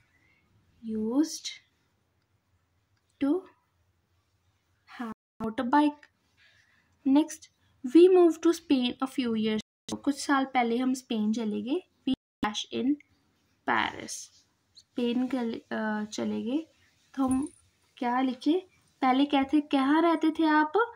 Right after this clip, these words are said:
We used to कहाँ? Live in Paris। पहले हम पेरिस में लिख, रहते थे, लेकिन बाद में स्पेन मूव हो गए। I really eat ice creams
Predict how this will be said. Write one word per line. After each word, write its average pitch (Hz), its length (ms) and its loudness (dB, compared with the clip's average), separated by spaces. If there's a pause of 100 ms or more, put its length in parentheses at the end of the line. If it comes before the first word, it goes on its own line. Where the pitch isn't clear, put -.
(360)
We 262 180 4 (180)
used 247 400 0 (140)
to 285 180 8 (2500)
कहाँ? 311 300 0 (300)
Live 285 500 6
in 226 200 -2
Paris। 220 360 -8 (760)
पहले 233 320 2
हम 311 160 6
पेरिस 277 340 4
में 294 100 8
लिख, 262 220 2 (160)
रहते 233 500 -2
थे, 285 160 6
लेकिन 277 360 4
बाद 220 240 2
में 277 120 4
स्पेन 240 380 0
मूव 214 280 0
हो 208 100 -6 (120)
गए। - 100 -16 (600)
I 330 180 4
really 381 420 8 (160)
eat 277 200 4 (120)
ice 226 220 -2 (100)
creams 220 320 -4